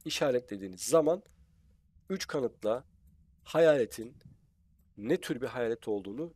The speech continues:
keşfetmiş oluyorsunuz arkadaşlar. Bunu mutlaka şu şekilde işaretleyin. Yoksa burada bahsettiğimiz hedef birdeki ne tür bir hayaletle uğraştığımızı keşfedin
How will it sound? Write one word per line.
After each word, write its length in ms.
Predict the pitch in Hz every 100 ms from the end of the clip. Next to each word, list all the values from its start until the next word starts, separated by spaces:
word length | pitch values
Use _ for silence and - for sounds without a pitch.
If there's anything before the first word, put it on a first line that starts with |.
| -
keşfetmiş 560 | 135 123 131 - 110 107
oluyorsunuz 400 | 98 92 98 95
arkadaşlar. 640 | 90 101 95 - 165 135
Bunu 260 | 165 175 165
mutlaka 600 | 165 - 151 156 156 160 _ _ _ _ _ _ _
şu 220 | - - -
şekilde 340 | 143 110 101
işaretleyin. 760 | - - 135 147 - 165 170 - _ _ _ _
Yoksa 520 | 117 151 - 170 170 170 _ - - 147
burada 280 | 165 139
bahsettiğimiz 720 | 135 147 - 143 135 113 107 -
hedef 380 | 120 139 143 -
birdeki 500 | 131 123 - 143 151 _ _ _
ne 220 | 98 120 160
tür 200 | 175 165
bir 40 |
hayaletle 460 | 151 143 139 139 110
uğraştığımızı 640 | 120 135 - 123 107 95
keşfedin 540 | - 151 - 117 98